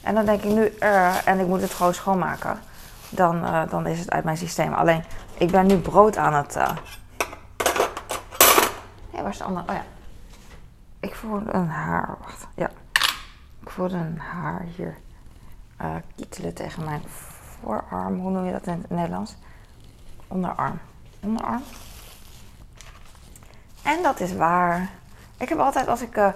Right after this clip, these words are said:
mijn haar heb gewassen, vooral, dan, eh, allemaal los haar. Dat, eh,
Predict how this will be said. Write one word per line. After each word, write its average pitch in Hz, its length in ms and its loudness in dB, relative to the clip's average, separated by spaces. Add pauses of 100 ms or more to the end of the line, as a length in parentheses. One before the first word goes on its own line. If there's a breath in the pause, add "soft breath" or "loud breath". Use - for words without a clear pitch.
(240 loud breath)
mijn 185 160 -2
haar 220 240 2
heb 226 140 0
gewassen, 202 460 0
vooral, 208 400 2 (280 loud breath)
dan, 196 260 0
eh, 185 120 2
allemaal 196 480 4
los 196 260 4
haar. 165 400 4 (400 loud breath)
Dat, - 220 -6
eh, 170 120 0